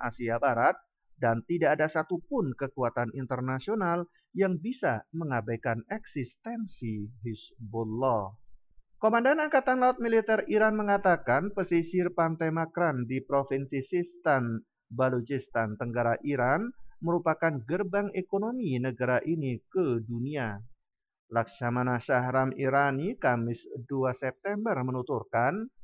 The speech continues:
"Angkatan Laut Iran mengibarkan bendera negara ini di lautan dunia." Ia menambahkan, "Apa yang diharapkan pemimpin besar revolusi Islam Iran dari Angkatan Laut Iran adalah kekuatan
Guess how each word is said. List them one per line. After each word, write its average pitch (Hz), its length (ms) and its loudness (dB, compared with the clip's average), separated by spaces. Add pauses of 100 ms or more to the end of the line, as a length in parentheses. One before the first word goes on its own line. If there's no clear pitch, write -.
(380)
"Angkatan 233 400 0
Laut 208 240 2
Iran 190 320 6
mengibarkan 139 720 0
bendera 131 480 0
negara 170 400 2
ini 185 320 0
di 202 160 -4
lautan 139 640 -2
dunia." 123 560 -2 (400)
Ia 160 160 2
menambahkan, 127 640 2
"Apa 127 320 2
yang 123 80 2
diharapkan 151 640 0
pemimpin 175 480 -2
besar 131 240 0
revolusi 127 560 -2
Islam 123 400 -2
Iran 175 400 -2
dari 127 240 0
Angkatan 123 480 -2
Laut 113 240 -4
Iran 156 400 0
adalah 147 320 4 (240)
kekuatan 240 720 0